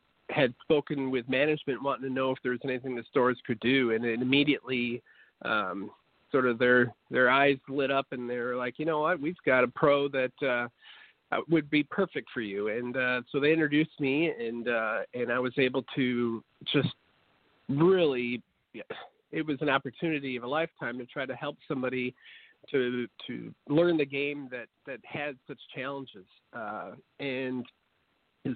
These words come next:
soon as I was able to work with them, I found out, uh, that there was an organization here in Atlanta called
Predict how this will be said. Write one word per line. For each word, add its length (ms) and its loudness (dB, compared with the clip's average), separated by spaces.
soon 220 6
as 160 2
I 400 0
was 140 -6
able 180 -2
to 60 -6
work 280 -4
with 160 -2
them, 220 -8
I 180 -6
found 320 -6
out, 220 -4
uh, 440 -8
that 240 0
there 160 4
was 200 4
an 80 0
organization 720 4
here 140 0
in 80 2
Atlanta 360 0
called 420 0